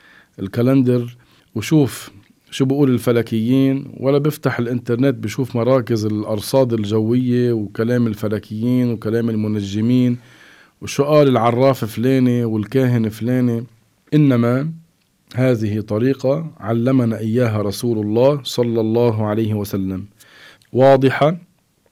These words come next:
وسهلة، أوحى الله بها إلى نبيه محمد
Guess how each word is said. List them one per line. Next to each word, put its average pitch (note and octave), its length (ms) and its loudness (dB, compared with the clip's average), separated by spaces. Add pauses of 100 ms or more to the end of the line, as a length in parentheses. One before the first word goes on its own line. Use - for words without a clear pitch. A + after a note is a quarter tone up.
(180)
وسهلة، B2+ 580 2 (400)
أوحى D#3+ 340 4
الله D3 560 4
بها D#3+ 340 6
إلى D3+ 320 4
نبيه D#3 560 4
محمد D#3 680 2